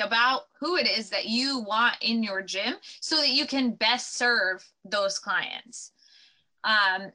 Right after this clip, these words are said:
and that's something I think a lot of times kinda gets overlooked because people focus more on volume and just getting as many people in the door as they can, rather than just getting really good at serving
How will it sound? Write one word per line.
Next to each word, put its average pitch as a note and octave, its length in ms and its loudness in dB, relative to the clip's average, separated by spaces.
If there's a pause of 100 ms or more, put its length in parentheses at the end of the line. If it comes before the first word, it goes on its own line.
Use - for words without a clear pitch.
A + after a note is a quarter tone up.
and A3+ 180 2
that's C4 220 2
something C4 400 0
I G#3+ 120 0
think A#3 240 -4
a A#3 40 0
lot G#3 240 2
of G#3 80 -2
times G#3+ 320 -2
kinda A3 240 -2
gets G3 240 -4
overlooked G3+ 540 0
because C4 300 0
people B3 340 0
focus A#3+ 400 0
more A#3+ 180 4
on A3 240 4
volume G3+ 540 2
and G#3 100 -4
just G#3+ 220 -6
getting A#3 340 4
as G#3+ 140 -2
many G#3 220 -2
people G#3+ 260 -4
in G3 100 -4
the G3 80 -4
door F#3+ 220 2
as F#3 240 0
they F3+ 160 -4
can, G3 420 0 (340)
rather D#4+ 360 4
than C#4+ 160 2
just B3 240 -2
getting A3+ 400 0
really F4 360 2
good C#4+ 280 2
at - 240 0
serving A3 760 0